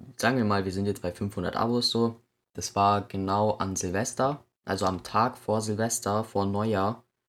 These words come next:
ähm, hatte ich die fünfhundert Abos geknackt. Und es war echt cool, weil so mein Plan oder mein Ziel für das ganze Jahr waren so die zweihundert Abonnenten und ich habe einfach fast dreimal so viel geschafft.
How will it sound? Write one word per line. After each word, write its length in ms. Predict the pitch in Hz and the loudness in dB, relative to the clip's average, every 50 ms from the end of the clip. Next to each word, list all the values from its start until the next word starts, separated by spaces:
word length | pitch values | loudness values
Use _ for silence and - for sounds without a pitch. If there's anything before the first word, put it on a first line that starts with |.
| _ _ _ _ _ _ _ | _ _ _ _ _ _ _
ähm, 260 | - 98 98 98 95 | -2 -2 0 0 0
hatte 200 | 107 107 - - | -2 -4 -2 -2
ich 120 | 104 - - | -4 -4 -4
die 80 | 104 | -8
fünfhundert 520 | 98 - 113 110 113 - 104 98 92 - - | -4 0 0 0 0 0 -2 -2 -2 -2 0
Abos 420 | - 107 107 95 - - - _ _ _ _ _ | 0 0 2 2 0 -2 -2 _ _ _ _ _
geknackt. 560 | - 82 - - - 90 98 - - - - _ _ _ _ _ | -6 -6 -6 -6 -4 -4 -4 -4 -8 -16 -20 _ _ _ _ _
Und 140 | - 101 95 | -2 -2 -2
es 100 | - - | 2 4
war 100 | 104 98 | 4 4
echt 220 | 104 - - - | 4 2 0 2
cool, 220 | 120 123 123 120 | 4 6 6 6
weil 180 | 113 107 107 104 | 4 4 2 2
so 100 | 98 104 | 2 0
mein 240 | 101 104 101 98 90 | 0 0 0 -2 -4
Plan 420 | - - - 101 107 113 120 127 | -6 -2 0 2 2 4 2 2
oder 140 | 110 101 98 | 2 0 0
mein 200 | 95 95 92 90 | 0 -2 -2 -2
Ziel 480 | - - - 117 117 127 135 139 - - _ _ _ _ _ _ _ _ _ _ _ _ | -4 0 2 4 6 6 4 4 2 -4 _ _ _ _ _ _ _ _ _ _ _ _
für 180 | _ _ - 104 | _ _ 0 0
das 200 | 92 98 - - | 0 0 -2 2
ganze 300 | 104 107 117 117 - 113 | 2 2 2 2 0 0
Jahr 240 | 107 110 110 113 107 | 2 2 2 2 2
waren 220 | 107 104 104 98 | 2 2 0 0
so 120 | 92 101 95 | 0 -2 -2
die 140 | 95 95 - | -2 -4 -6
zweihundert 460 | - - - 104 107 110 110 101 - | -4 -2 0 0 0 2 0 0 0
Abonnenten 540 | 85 95 98 95 98 104 113 120 117 110 113 | -2 -2 0 0 0 0 0 0 0 0 0
und 160 | 101 98 95 | -2 -2 -4
ich 80 | - - | -6 -6
habe 140 | - 104 | -4 -2
einfach 240 | 107 104 104 98 - | -2 -2 -2 -6 -8
fast 460 | - - 110 107 - - - - - - | -6 -4 -4 -4 -4 -6 -10 -14 -16 -16
dreimal 400 | - - 104 107 117 110 104 92 | -10 -6 -2 0 0 0 0 0
so 80 | 92 | -2
viel 240 | 87 - - 92 87 | -6 -6 -6 -6 -6
geschafft. 480 | 92 87 - - 90 92 104 - - | -4 -8 -6 -4 -4 -4 -4 -6 -12